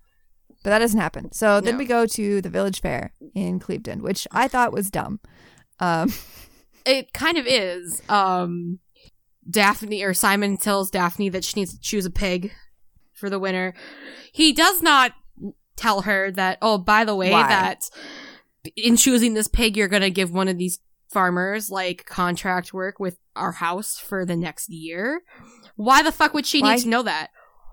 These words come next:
Speaker 2: Why the fuck would she need to know that?
Speaker 1: Um, and then when she, when she's like, "They all win," he just smiles indulgently and, like, does he even know? Like, what?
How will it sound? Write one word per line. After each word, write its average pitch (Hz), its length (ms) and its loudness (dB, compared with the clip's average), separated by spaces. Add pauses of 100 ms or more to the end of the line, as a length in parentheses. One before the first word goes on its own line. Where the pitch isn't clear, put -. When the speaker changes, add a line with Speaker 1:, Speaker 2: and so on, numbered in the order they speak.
(160)
Speaker 2:
Why 226 320 6
the 277 120 0
fuck 262 360 2
would 269 140 -2
she 262 180 2
need 233 320 2
to 254 120 2
know 208 260 4
that? 143 280 -6 (840)
Speaker 1:
Um, 175 440 -2
and 269 120 0
then 330 120 0
when 339 100 0
she, 277 460 -2
when 240 100 -2
she's 262 240 -4
like, 330 160 -4
"They 403 140 2
all 415 280 6
win," 320 220 2
he 254 180 -4
just 269 280 -4
smiles 240 400 4
indulgently 202 560 0
and, 180 160 -4 (240)
like, 277 220 2
does 269 220 0
he 302 60 -4
even 320 300 0
know? 311 120 0
Like, 294 160 0
what? - 140 -2